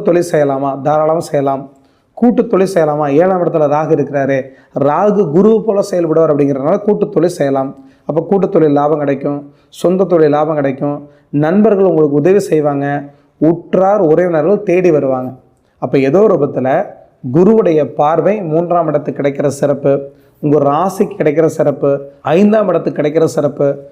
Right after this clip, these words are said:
ஐந்தாம் இடத்தை குரு பார்க்கறனால பூர்வீக சொத்துல வில்லங்கம் இருந்தால் உங்களுக்கு சாதகமா முடியக்கூடிய சந்தர்ப்பம்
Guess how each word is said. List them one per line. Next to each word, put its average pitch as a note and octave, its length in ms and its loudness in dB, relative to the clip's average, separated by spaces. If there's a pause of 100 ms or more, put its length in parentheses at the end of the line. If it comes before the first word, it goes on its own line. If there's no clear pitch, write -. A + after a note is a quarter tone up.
(300)
ஐந்தாம் G#3 440 0
இடத்தை E3+ 220 0 (120)
குரு F3+ 140 4 (100)
பார்க்கறனால D#3 540 0 (600)
பூர்வீக A#3+ 360 4
சொத்துல F3+ 420 -2 (100)
வில்லங்கம் F#3 460 2
இருந்தால் D3 360 0 (420)
உங்களுக்கு F3+ 340 2 (120)
சாதகமா F3+ 540 0
முடியக்கூடிய D#3 420 0 (120)
சந்தர்ப்பம் E3 440 -2